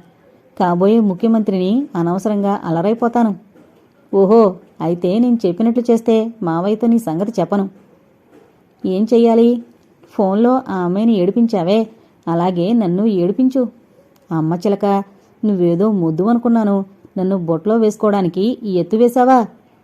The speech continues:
ఆశ్చర్యంగా అన్నాడు ముద్దు. "బుట్టలో వేసుకోవడానికి కాదు ముద్దు బావా, నెత్తి మీద పెట్టుకోవడానికి. నువ్వు నన్నెంత ఏడిపించినా పర్వాలేదు బావా." "ఓ మై గాడ్"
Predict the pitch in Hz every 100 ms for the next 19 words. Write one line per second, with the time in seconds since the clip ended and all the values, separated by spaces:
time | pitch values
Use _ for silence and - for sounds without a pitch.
0 | _ - 165 185 240 240 254 240 165 165
1 | 196 226 165 180 190 - _ _ _ _
2 | _ _ _ - 196 185 196 226 226 180
3 | 175 220 233 247 240 196 170 233 240 190
4 | 175 170 165 196 185 - _ 208 190 262
5 | 269 254 240 175 - 240 220 180 180 175
6 | - _ _ 254 262 254 233 190 190 202
7 | 202 247 233 240 233 180 175 226 254 220
8 | 180 180 190 196 - _ _ _ _ _
9 | _ _ _ _ _ _ _ - 185 175
10 | 170 160 165 190